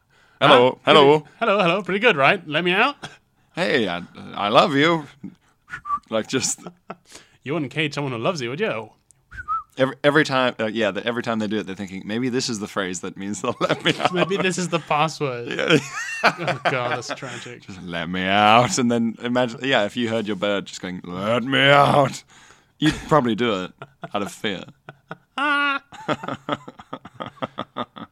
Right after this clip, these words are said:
Speaker 1: Yeah, I guess, and it, I guess that's right, 'cause you never say, "Let me out," just walking around the house, do you? So th-, they
Speaker 2: No.
Speaker 1: wouldn't, they wouldn't know what it sounds like.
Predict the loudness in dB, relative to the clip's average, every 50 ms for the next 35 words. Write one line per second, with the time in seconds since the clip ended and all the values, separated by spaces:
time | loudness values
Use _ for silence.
0 | _ _ _ -10 -6 -4 -2 -2 -2 -2 -2 -4 -4 -4 -4 -6 -10 -10 -8 -8
1 | -6 -4 -4 -4 -4 -4 -8 -6 -6 -6 -6 -6 -8 -6 -4 -4 -4 -2 -4 -4
2 | -4 -2 -2 -2 -2 -2 -4 -4 -4 -2 0 0 0 0 -2 -4 -6 -8 -10 -8
3 | -8 -8 -8 -10 -12 -14 -12 -12 -12 -10 -10 -10 -8 -8 -8 -10 -10 -10 -12 -12
4 | -12 -16 -16 -12 -10 -10 -10 -10 -12 -14 -18 _ _ _ _ _ _ _ -8 -6
5 | -4 0 2 4 6 6 4 4 2 0 -2 -2 -2 -2 -2 -2 -2 -4 -4 -4
6 | -6 -8 -8 -8 -6 -6 -8 -8 -10 -14 -18 -18 -20 -20 _